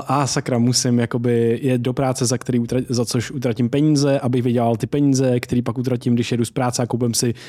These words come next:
věci a utrácím je, že jo, v tom kolečku a tak dále, a že lidi vlastně nechtějí tolik pracovat, že si myslím,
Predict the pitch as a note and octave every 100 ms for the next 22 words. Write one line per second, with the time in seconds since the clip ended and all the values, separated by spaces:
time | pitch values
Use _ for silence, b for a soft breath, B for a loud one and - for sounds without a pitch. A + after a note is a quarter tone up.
0 | - C3+ C#3 C#3 C3 B2+ C3 B2+ C3 B2
1 | A#2 A#2+ A#2 - A2+ E3 D#3+ G2+ D3 C3
2 | B B - C3+ C3+ B2+ A2 D3+ D3 C3+
3 | C3+ C3+ C3 C3 C#3+ C3+ C3+ C3 C3+ F#3+
4 | - G#3+ D3 B2+ - _ _ - - -
5 | A2 F#2+ G2+ A2 B2 D#3 D3+ - D#3 F3+